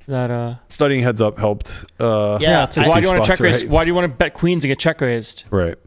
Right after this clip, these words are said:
Speaker 1: Like, feel dumb.
Speaker 2: Yeah, it feels real bad for sure,
Speaker 1: Feels
Speaker 2: especially
Speaker 1: bad.
Speaker 2: when you're against queen nine.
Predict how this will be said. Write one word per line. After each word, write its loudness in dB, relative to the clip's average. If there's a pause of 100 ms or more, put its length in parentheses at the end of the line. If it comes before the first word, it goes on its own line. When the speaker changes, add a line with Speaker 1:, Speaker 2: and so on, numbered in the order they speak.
(160)
Speaker 1:
Like, -4 (200)
feel -6
dumb. -2 (580)
Speaker 2:
Yeah, -2
it -4
feels 0
real 2
bad -4
for -10
sure, -6
Speaker 1:
Feels -10
Speaker 2:
especially -2
Speaker 1:
bad. -2
Speaker 2:
when -2
you're -4
against -6
queen -6
nine. -6